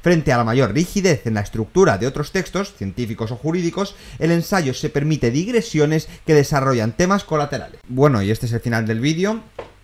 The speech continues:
Consulta otros vídeos, en la descripción del vídeo os dejo diferentes enlaces de diferentes temas que hemos tratado en el canal. Espero que haya quedado todo claro.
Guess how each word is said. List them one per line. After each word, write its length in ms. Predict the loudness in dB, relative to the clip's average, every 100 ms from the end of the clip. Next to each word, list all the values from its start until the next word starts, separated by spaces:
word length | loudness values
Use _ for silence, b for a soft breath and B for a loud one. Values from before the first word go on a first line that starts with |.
| -20 -18 0
Consulta 560 | 2 2 0 2 2
otros 340 | 2 0 -4 -2
vídeos, 320 | -2 0 -2
en 80 | -2
la 40 |
descripción 420 | -2 -4 -2 -2
del 120 | -2
vídeo 280 | -2 -2 -2
os 80 | -2
dejo 280 | -4 -4 -6
diferentes 460 | -4 -4 -6 -6
enlaces 420 | -4 -4 -2 -4 -4
de 80 |
diferentes 480 | -4 -4 -6 -8 -8
temas 260 | -6 -6 -6
que 100 | -8
hemos 140 | -8
tratado 320 | -8 -6 -4 -4
en 60 |
el 100 | -4
canal. 380 | -2 0 0 -2 -14 _ _ _ _ -20
Espero 300 | -12 -8 -6
que 60 | -6
haya 120 | -6
quedado 280 | -4 -4 -4
todo 200 | -6 -4
claro. 320 | -4 -4